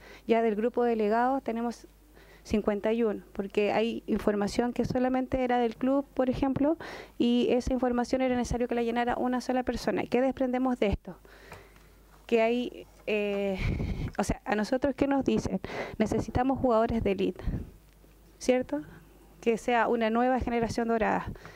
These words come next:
Hay que formar a los niños. ¿Cómo los formamos? No hay psicólogos, no hay nutricionistas en los clubes,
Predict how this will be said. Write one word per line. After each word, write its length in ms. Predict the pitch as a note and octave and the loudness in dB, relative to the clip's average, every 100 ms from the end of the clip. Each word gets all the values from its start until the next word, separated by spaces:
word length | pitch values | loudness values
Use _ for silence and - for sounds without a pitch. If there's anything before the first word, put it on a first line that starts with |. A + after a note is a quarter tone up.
| - - - | -18 -8 -2
Hay 100 | G#3 | 0
que 140 | A#3+ | 0
formar 360 | - G#3+ A#3 B3 | -2 -4 0 0
a 60 | |
los 160 | B3+ A#3 | 0 -2
niños. 300 | G#3+ D#3+ E3+ | -2 -4 -2
¿Cómo 240 | C4 C4 | 0 2
los 180 | C#4 C4 | 2 0
formamos? 600 | - C4 B3 G#3 F2 - - - - - - - - | 0 0 2 0 -2 -6 -8 -10 -18 -18 -20 -20 0
No 80 | A#3+ | 0
hay 100 | B3 | 2
psicólogos, 720 | - - C4 A3+ F3+ - - - - - - - - | -2 0 2 2 0 -6 -14 -20 -20 -20 -20 -20 -2
no 80 | A3+ | 0
hay 80 | B3 | 2
nutricionistas 640 | B3+ A#3+ - B3 B3 C4+ | 0 -2 -2 -2 0 0
en 80 | B3+ | 0
los 120 | A#3+ | -2
clubes, 400 | - B3 A3 F#3 | -2 0 2 0